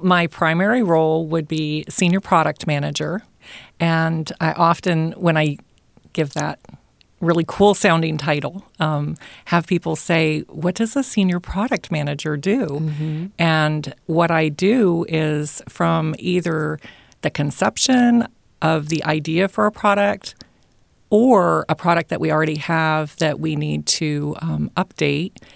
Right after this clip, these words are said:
Speaker 1: From that point all the way to sending it off to the shipping department,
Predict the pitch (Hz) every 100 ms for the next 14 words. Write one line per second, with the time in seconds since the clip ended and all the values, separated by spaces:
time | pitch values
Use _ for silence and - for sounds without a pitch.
0 | - - - 160 160 190 - - 196 185
1 | 180 - 202 226 240 240 214 190 180 180
2 | 180 180 _ _ - - 185 170 165 160
3 | 160 - - - - 170 185 190 185 170
4 | - - 160 156 - - 175 156 151 -
5 | 185 - 170 170 165 156 165 - 165 156
6 | 160 156